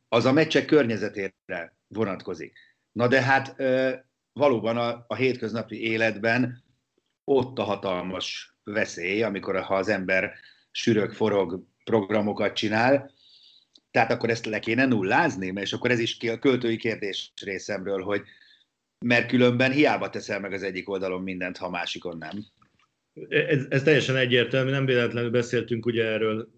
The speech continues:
Speaker 2: a múlt héten, hogy a, a játékosok, ö, ön, ö, megtartóztató mozgalma az, az mennyire fontos, mert, ö,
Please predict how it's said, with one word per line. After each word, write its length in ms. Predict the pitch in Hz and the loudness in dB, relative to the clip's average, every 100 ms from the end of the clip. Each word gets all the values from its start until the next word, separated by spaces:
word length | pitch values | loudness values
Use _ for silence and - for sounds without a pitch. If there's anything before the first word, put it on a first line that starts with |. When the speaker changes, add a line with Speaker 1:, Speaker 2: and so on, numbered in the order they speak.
| _ | _
Speaker 2:
a 100 | 117 | -4
múlt 220 | 120 117 | -2 0
héten, 380 | 120 107 113 113 | 2 2 2 2
hogy 160 | 113 107 | 2 2
a, 120 | 107 101 - _ _ _ _ _ _ _ _ _ - | 0 -2 -12 _ _ _ _ _ _ _ _ _ -6
a 60 | |
játékosok, 840 | 113 117 117 113 107 110 120 107 110 | -2 -2 2 2 4 2 2 0 2
ö, 300 | 107 107 107 - | 2 2 0 -4
ön, 440 | - 117 110 87 - _ - - - - - | 2 4 4 -4 -16 _ -20 -20 -20 -18 -10
ö, 380 | - 104 107 107 | 0 2 4 4
megtartóztató 1000 | 110 110 - 110 101 117 117 123 127 123 | 2 0 2 2 2 0 2 0 2 2
mozgalma 800 | 127 135 127 135 127 117 113 113 | 4 4 4 4 6 4 2 0
az, 220 | 117 107 - | -2 -4 -4
az 120 | 113 | 0
mennyire 640 | 123 120 113 110 107 - _ _ _ _ | 0 2 2 2 0 -4 _ _ _ _
fontos, 560 | 120 117 110 123 123 | 2 2 4 2 2
mert, 360 | 123 117 110 - | 0 2 2 -2
ö, 480 | 117 113 110 110 | 0 2 4 4